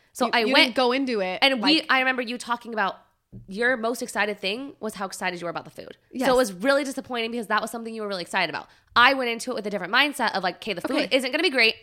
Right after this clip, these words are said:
Speaker 2: I
Speaker 1: Get
Speaker 2: know
Speaker 1: over
Speaker 2: kind of
Speaker 1: it."
Speaker 2: what to order. I'm gonna go to this. I'm gonna do this. And, like,
Speaker 1: Yes.
Speaker 2: it was fine.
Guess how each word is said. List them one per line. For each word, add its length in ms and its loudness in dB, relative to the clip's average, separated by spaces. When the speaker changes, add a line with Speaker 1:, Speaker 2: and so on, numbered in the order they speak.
Speaker 2:
I 100 0
Speaker 1:
Get 100 8
Speaker 2:
know 100 8
Speaker 1:
over 80 4
Speaker 2:
kind 140 4
of 80 4
Speaker 1:
it." 20 2
Speaker 2:
what 120 0
to 80 -6
order. 220 0
I'm 100 0
gonna 100 -8
go 100 -4
to 80 -4
this. 240 -2
I'm 60 -12
gonna 120 -6
do 140 -6
this. 380 -12
And, 100 -2
like, 160 2
Speaker 1:
Yes. 80 -14
Speaker 2:
it 80 -4
was 160 -6
fine. 400 -2